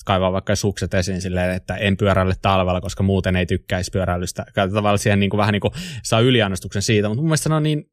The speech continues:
tavallaan niin kuin erilaisia juttuja, talvipyöräily ja kesäpyöräily, niin ne niin kuin täydentää toisiaan, että ei missään nimessä tuu mitään sellaista yliannostusta ainakaan itselle.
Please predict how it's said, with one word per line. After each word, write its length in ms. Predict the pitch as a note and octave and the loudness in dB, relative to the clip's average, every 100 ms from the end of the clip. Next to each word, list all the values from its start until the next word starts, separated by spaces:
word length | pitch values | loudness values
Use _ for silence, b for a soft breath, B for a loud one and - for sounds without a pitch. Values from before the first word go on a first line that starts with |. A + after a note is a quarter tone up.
| _ | _
tavallaan 340 | - C#3 B2 A2 | 0 2 4 2
niin 80 | G2 | 0
kuin 120 | A#2+ | 0
erilaisia 480 | G#2 F2 F2+ - F#2+ | 0 -2 -6 -6 -6
juttuja, 420 | F#2+ - - A2+ B B B | -6 -4 0 0 B B B
talvipyöräily 600 | G#2 G2 F2+ G2 F#2+ F#2+ | 0 0 2 2 2 2
ja 80 | G2 | 0
kesäpyöräily, 580 | G#2+ G#2+ G2+ F#2+ F#2 F#2 | 0 0 0 2 0 0
niin 260 | F#2 G2 - | 0 0 -4
ne 300 | E3 G3 G3+ | -8 -6 -4
niin 100 | G3 | -2
kuin 160 | - - | -2 2
täydentää 420 | E3 A2+ F#2 F2+ | 2 4 2 0
toisiaan, 440 | F#2+ F2+ F#2+ F2+ G#2 | 0 0 0 -4 -4
että 240 | G2 A2 | -4 -2
ei 100 | A#2 | 0
missään 260 | A2 - G2+ | 0 0 -2
nimessä 340 | F#2 F#2+ F#2+ - | -2 -2 -4 -2
tuu 140 | G2+ | 0
mitään 260 | F#2 F#2 F#2+ | 0 0 0
sellaista 220 | G2+ - | 0 0
yliannostusta 640 | G#2+ G#2 F#2+ F#2 F#2+ - | 4 4 2 -2 -6 -2
ainakaan 340 | G2 F#2+ - F#2 | 0 2 0 0
itselle. 400 | G#2+ F#2+ F2 F#2 | 0 0 0 -2